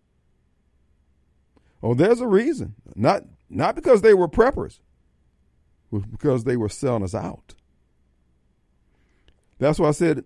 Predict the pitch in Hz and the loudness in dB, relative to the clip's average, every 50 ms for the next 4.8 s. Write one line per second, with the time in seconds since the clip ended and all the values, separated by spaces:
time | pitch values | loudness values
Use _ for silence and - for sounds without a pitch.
0 | _ _ 117 117 120 135 143 131 139 110 123 143 147 - 127 123 - 165 156 156 | _ _ -6 -2 -2 -2 0 0 -2 0 0 0 0 -2 -6 -6 -4 -4 -2 0
1 | 156 143 139 147 143 - 120 120 107 110 107 95 117 147 151 151 - - 156 156 | 0 0 0 -2 -4 -4 -6 -6 -4 -6 -4 -2 -2 -2 -2 -2 -6 -12 -16 -16
2 | - _ _ _ _ _ _ _ _ _ _ _ _ _ _ - 101 110 113 107 | -18 _ _ _ _ _ _ _ _ _ _ _ _ _ _ -6 -4 -2 -2 -4
3 | 95 92 117 156 160 160 160 180 - _ _ _ _ _ _ _ _ _ _ _ | -4 0 0 2 2 2 0 -4 -10 _ _ _ _ _ _ _ _ _ _ _
4 | _ _ _ 185 - - 160 165 - 180 127 123 - - 175 | _ _ _ -18 -14 -10 -8 -8 -6 -6 -6 -8 -8 -10 -14